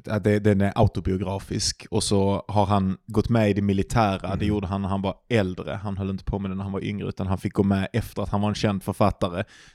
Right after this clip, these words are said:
Speaker 1: typ som ett dragplåster
Speaker 2: Okej.
Speaker 1: för det japanska militära, liksom. Och han var super
Speaker 2: Skriva propaganda, liksom.
Speaker 1: Nej, nej, han var med i det militära, liksom. Alltså, han var typ som en, eh, bara en,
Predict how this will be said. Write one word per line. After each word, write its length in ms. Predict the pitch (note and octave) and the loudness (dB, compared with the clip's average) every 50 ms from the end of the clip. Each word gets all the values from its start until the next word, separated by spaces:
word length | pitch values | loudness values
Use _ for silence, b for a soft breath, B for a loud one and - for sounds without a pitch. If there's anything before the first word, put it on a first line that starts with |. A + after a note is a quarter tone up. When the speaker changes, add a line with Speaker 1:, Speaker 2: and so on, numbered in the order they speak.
| B | B
Speaker 1:
typ 180 | - A#2+ - - | 2 2 2 4
som 140 | - A2+ G#2 | 2 0 0
ett 60 | - | 0
dragplåster 1040 | G#2+ G2+ A2 A2+ G#2 G#2+ A2 A2+ A2 G2+ - - A#2 A#2+ G#2 - - - - - - - F2+ | -2 -2 0 4 4 6 6 4 2 2 0 0 0 0 -2 -4 -6 -8 -8 -6 -4 -2 -2
Speaker 2:
Okej. 260 | E2 - - D2+ F#2+ - - _ - | -2 -2 -4 -6 -6 -8 -12 _ 2
Speaker 1:
för 140 | A#2 A2 G2+ | 4 4 4
det 80 | G2+ | 6
japanska 500 | G#2 G2+ - - A2+ G#2 F#2 - - G#2 | 4 4 4 4 4 4 2 0 0 2
militära, 580 | F#2 F#2 F#2 F#2 - - A2 G2+ F#2+ F2 - - | 2 2 2 2 2 2 2 2 0 -2 -6 -8
liksom. 380 | - - - - - - A#2 - B B B B B | -8 -8 -8 -8 -8 -8 -8 -10 B B B B B
Och 240 | B B - G#2 F#2+ | B B 0 2 4
han 180 | A#2 G#2+ G2+ | 6 6 6
var 120 | G2+ G#2 F#2 | 6 4 4
super 460 | - - B2 A#2 G#2 - - G#2 F2+ | 4 4 4 4 2 2 0 -2 -2
Speaker 2:
Skriva 340 | F2 - - G#2 G2+ F2+ F#2 | -2 -6 -8 -8 -8 -8 -8
propaganda, 600 | - F#2+ F2 D#2 F2+ F#2 G2+ A#2 B2+ A2+ E2+ D2+ | -10 -12 -10 -8 -6 -4 -4 -4 -4 -6 -8 -10
liksom. 280 | D2+ D#2+ D#2+ - G#2+ | -12 -14 -4 0 2
Speaker 1:
Nej, 140 | A2+ C3+ C#3+ | 4 4 4
nej, 140 | B2+ G2+ F#2 | 2 2 2
han 160 | E2 A2 A2 | 2 2 2
var 260 | A2 A2+ A2 A2 A2 | 4 4 4 4 4
med 280 | A2 C3 D3 C3+ A2 G#2+ | 2 2 2 2 2 4
i 40 | G2 | 4
det 60 | G2+ | 4
militära, 520 | G#2 G#2 G#2+ G#2+ - - C3+ G2 F#2+ - | 4 4 4 2 2 2 0 0 0 -2
liksom. 260 | G2+ G#2 G2+ - - D2 | -4 -6 -8 -6 -4 -2
Alltså, 160 | A2 - G#2 | 0 2 2
han 120 | G#2+ A2 | 4 4
var 60 | A2 | 2
typ 260 | - - C3+ A#2+ - - | 0 2 0 0 0 0
som 180 | - G#2+ G2+ | 2 2 2
en, 220 | G2+ G2+ G2+ G2+ G#2 | 2 2 2 0 2
eh, 200 | G#2 G#2 G#2 G#2 | 2 2 2 2
bara 260 | G2 A#2 A2+ G#2 G#2 | 2 2 4 4 2
en, 340 | G2+ G#2 G2+ G2+ G2+ G2+ | 2 0 0 -2 -4 -6